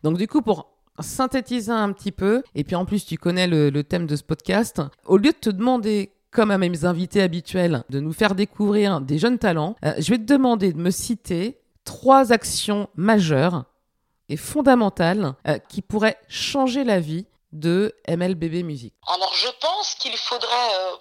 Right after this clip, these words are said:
Speaker 2: enfin, faciliter la tâche d'M L B B Music. Il faudrait me proposer, euh, voilà, un partenariat, on va commencer sur une année, hein, où, euh, en mon nom, enfin, vous pouvez un petit peu passer par moi, où je pourrais servir de passerelle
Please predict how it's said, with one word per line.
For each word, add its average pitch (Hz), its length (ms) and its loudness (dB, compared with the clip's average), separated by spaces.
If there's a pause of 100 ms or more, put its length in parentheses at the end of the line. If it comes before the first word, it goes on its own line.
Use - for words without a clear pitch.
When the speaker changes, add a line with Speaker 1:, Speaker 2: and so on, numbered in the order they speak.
Speaker 2:
enfin, 196 280 -2
faciliter 277 680 -4
la 240 140 2
tâche 254 380 0
d'M 202 160 -6
L 196 140 -6
B 185 140 -6
B 175 140 -4
Music. 165 340 -4 (380)
Il - 80 0
faudrait 220 380 0
me 202 400 -4
proposer, 196 560 -4
euh, 262 380 -2 (340)
voilà, 180 420 -2
un 170 60 -10
partenariat, 180 880 -2
on 190 40 -10
va 175 120 -4
commencer 170 460 -8
sur - 260 0
une 190 160 -6
année, 202 380 0
hein, 196 120 0 (140)
où, 240 80 -2
euh, 226 440 -2 (560)
en 262 140 0
mon 254 300 -4 (120)
nom, 269 120 -2 (180)
enfin, 208 220 -2
vous 202 140 -12
pouvez 214 320 -4
un 240 100 0 (160)
petit - 140 -6
peu 262 120 -4
passer 202 300 -4
par 190 240 -2
moi, 226 240 -6
où 208 60 -6
je - 100 -2
pourrais 196 220 -2
servir 214 500 -2 (140)
de 202 60 -4
passerelle 240 720 -2